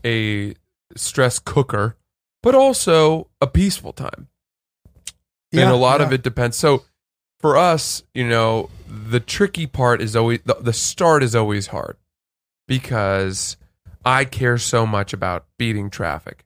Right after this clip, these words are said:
Speaker 1: getting out of the house at the
Speaker 2: Mm-hmm.
Speaker 1: right time.
Speaker 2: Mm-hmm.
Speaker 1: And invariably we don't,
Speaker 2: Mm-hmm.
Speaker 1: especially if we're going somewhere for a, a sizable amount of time.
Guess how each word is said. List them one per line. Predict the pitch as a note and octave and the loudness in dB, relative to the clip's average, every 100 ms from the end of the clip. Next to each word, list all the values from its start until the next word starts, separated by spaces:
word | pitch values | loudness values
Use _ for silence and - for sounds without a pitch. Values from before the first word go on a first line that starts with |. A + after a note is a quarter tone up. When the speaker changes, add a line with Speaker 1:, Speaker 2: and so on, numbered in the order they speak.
| - | -6
Speaker 1:
getting | A2+ A2+ G#2+ | -2 -2 -4
out | G#2 | -6
of | F#2+ | -6
the | |
house | G2 F#2 G#2 - | -6 -6 -6 -6
at | |
the | C#3 | -4
Speaker 2:
Mm-hmm. | B2+ | -2
Speaker 1:
right | C3 A2 | -2 -4
time. | - D2 G#1 | -8 -8 -8
Speaker 2:
Mm-hmm. | - B2 B2 A2 - _ | -8 -8 -8 -10 -16 _
Speaker 1:
And | B2 B2 | -2 0
invariably | B2+ A#2+ C3+ C#3 B2+ G#2 G#2+ | 0 2 4 4 4 0 -2
we | G#2 G2 | -2 -4
don't, | D#2 C#2+ - - _ _ C3+ | -6 -8 -10 -18 _ _ -10
Speaker 2:
Mm-hmm. | B2 A#2 A2 | -8 -8 -10
Speaker 1:
especially | - - E3+ E3+ | -6 0 0 0
if | D#3 | -2
we're | C3 | -2
going | A#2+ B2 B2 | 0 0 0
somewhere | - A#2 A2 G#2+ | -2 -2 -2 -4
for | G#2+ G#2 F2+ | -4 -4 -4
a, | - - - | -6 -8 -10
a | |
sizable | G#2+ G#2 A2 G#2 G#2+ | -4 -2 -2 -2 -4
amount | G2+ F#2+ | -4 -6
of | - | -8
time. | G2+ F#2+ G2 F#2+ | -8 -4 -6 -8